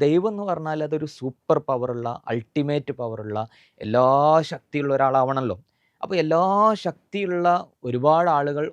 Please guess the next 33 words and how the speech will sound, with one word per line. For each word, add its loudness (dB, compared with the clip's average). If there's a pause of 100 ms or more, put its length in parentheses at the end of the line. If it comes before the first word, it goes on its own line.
(100)
ഒരേ -2 (380)
സെയിം -8 (100)
വന്നെന്താ -8
സംഭവിക്കുക? -8 (800)
അവർ -6
തമ്മിൽ -6
പ്രശ്നമാവും, -4 (200)
ഒരു -8
കാര്യം -4
മര്യാദക്ക് -6
നടക്കൂല. -4 (160)
അപ്പോൾ -10
നമുക്കൊക്കെ -8
മനസ്സിലാവുന്നൊരു -6
സിമ്പിൾ -6
ഉദാഹരണം -10
പറയാം. -2 (460)
ഇപ്പോൾ 0
ഒരു, 4 (120)
ഒരു, 0 (160)
ഒരു -4 (100)
കാർ 4 (120)
ഡ്രൈവ് 0
ചെയ്യാണ്, -8 (340)
നല്ല 0 (120)
എക്സ്പേർട്ടായ 2 (100)
രണ്ട് -6
ഡ്രൈവേഴ്സാണ്. -6 (500)
അപ്പോൾ 4 (260)
ഒരു 2 (100)
രണ്ടാളും 0 (120)
ഒരേ 2 (320)
ടൈമിൽ 0